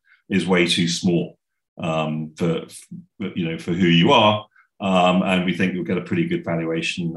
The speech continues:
out of Canada. But, uh, look, you know, internally in the company, everything, everything's looking really good.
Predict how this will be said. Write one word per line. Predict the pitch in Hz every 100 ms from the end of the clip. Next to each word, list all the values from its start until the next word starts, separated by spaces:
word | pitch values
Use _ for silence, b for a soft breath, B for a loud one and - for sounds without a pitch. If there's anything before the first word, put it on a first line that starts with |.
| 78
out | 85
of | 82
Canada. | - 90 85 85 - -
But, | 90
uh, | 90 90 87 b b b
look, | 127 117 - B B
you | 127
know, | 110 104 104 113
internally | 151 135 - 147 160 160 101
in | 85
the | 80
company, | - 85 - - 87 104
everything, | 110 107 104 104 101 101
everything's | 110 110 104 98 95
looking | 104 107 101
really | 101 98
good. | 90 120 -